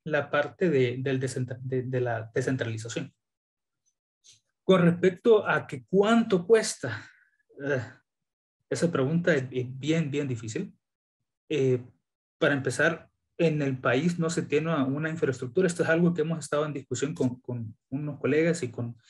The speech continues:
la asociación que, que nosotros, eh, eh, hemos formado, una asociación de, de, de informáticos, eh, de trabajadores de I T, no, no como ingenieros, sino que realmente como, como I T. Eh,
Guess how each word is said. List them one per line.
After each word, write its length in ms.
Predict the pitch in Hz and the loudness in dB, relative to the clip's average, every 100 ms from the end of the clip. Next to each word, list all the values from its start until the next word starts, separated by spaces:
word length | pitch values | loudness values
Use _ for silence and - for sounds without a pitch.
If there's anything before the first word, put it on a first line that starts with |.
| - _ | -20 _
la 140 | 151 | 0
asociación 580 | 143 139 131 120 151 170 | 0 0 -2 0 2 0
que, 240 | 151 120 110 | 0 -6 -6
que 120 | 113 | -8
nosotros, 460 | 113 135 135 127 123 | -6 -6 -8 -8 -6
eh, 340 | 120 113 110 - | -6 -8 -8 -6
eh, 160 | 113 | -2
hemos 220 | 123 151 - | -2 -2 -2
formado, 340 | 127 131 190 | -2 0 2
una 220 | 165 135 | 2 0
asociación 520 | - 147 135 151 156 | -4 -4 -2 0 -2
de, 240 | 135 113 110 _ _ _ _ - | -2 -6 -8 _ _ _ _ -2
de, 260 | 143 139 | 2 2
de 120 | 135 | 2
informáticos, 840 | 147 143 131 143 165 175 - - - - | -2 -2 0 0 -2 -4 -6 -10 -8 -4
eh, 280 | 123 110 107 - | -2 -2 -6 -10
de 200 | 117 113 | -8 -8
trabajadores 600 | - 117 117 127 147 165 | -4 -2 0 2 2 4
de 80 | 139 | 2
I 100 | 123 | 2
T, 260 | 160 175 - _ _ _ _ - | 0 0 -2 _ _ _ _ -6
no, 320 | 151 170 - - | -2 -2 -4 -6
no 220 | 151 165 | -2 2
como 140 | 180 | 2
ingenieros, 380 | 156 131 147 196 | 2 2 2 0
sino 200 | 123 127 | -2 -6
que 100 | - | -2
realmente 480 | 147 127 135 170 180 | 0 0 -2 -6 -8
como, 420 | 135 120 110 110 - | -6 -6 -8 -12 -12
como 180 | 127 | -10
I 80 | 127 | -6
T. 320 | 127 226 240 _ _ _ _ _ _ _ _ - | -2 -2 -4 _ _ _ _ _ _ _ _ 0
Eh, 440 | 170 151 143 | 4 4 0